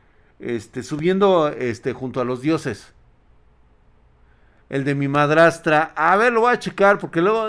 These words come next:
hay algunos que sí están buenos. Yo la verdad así de pelos no me gusta, güey. Dice, "Aida, mi juzgando es mi juzgando", tan, tan. Oh, ya ves, luego, luego empiezan los celos, empiezan las envidias,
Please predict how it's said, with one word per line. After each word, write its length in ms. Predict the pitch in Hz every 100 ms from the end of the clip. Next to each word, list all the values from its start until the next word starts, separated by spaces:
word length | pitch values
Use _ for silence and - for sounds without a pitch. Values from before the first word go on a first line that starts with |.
| 214
hay 280 | 254 339 339
algunos 340 | 220 233 233
que 140 | - 151
sí 100 | 180
están 220 | 220 165
buenos. 220 | 139 143
Yo 100 | 220
la 100 | 233
verdad 280 | 196 165 175
así 180 | 175 175
de 100 | 165
pelos 400 | - 160 156 147
no 80 | 147
me 140 | 135
gusta, 320 | 117 110 104
güey. 120 | 92 - _ _ _ _ _ _ _ - - _ _ _ _ _ _ -
Dice, 360 | 165 151 190 160
"Aida, 280 | 175 180 185
mi 140 | 196
juzgando 500 | 196 247 294 330 339
es 60 | 277
mi 120 | 220
juzgando", 640 | 156 165 180 185 175 151
tan, 180 | 143 143
tan. 160 | 151 165
Oh, 200 | 139 131
ya 160 | 131 151
ves, 180 | 190
luego, 240 | 180 185 170
luego 200 | 180 170
empiezan 480 | 151 170 160 143 123
los 200 | 123 -
celos, 720 | 175 208 196 196 202 214 202 - - - -
empiezan 640 | 135 139 151 165 165 147
las 220 | 120 -
envidias, 1400 | 123 127 147 175 185 185 170 170 170 170 170 175 165